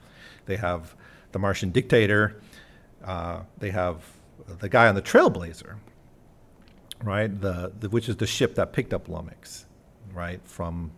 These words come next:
these aliens. There's,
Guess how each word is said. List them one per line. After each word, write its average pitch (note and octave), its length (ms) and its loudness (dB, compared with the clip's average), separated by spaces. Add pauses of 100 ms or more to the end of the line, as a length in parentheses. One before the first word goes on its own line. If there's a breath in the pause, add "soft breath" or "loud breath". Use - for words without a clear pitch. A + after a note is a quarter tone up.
(140)
these E2 220 -10
aliens. F#2 640 -4 (2000 loud breath)
There's, G#2 400 -6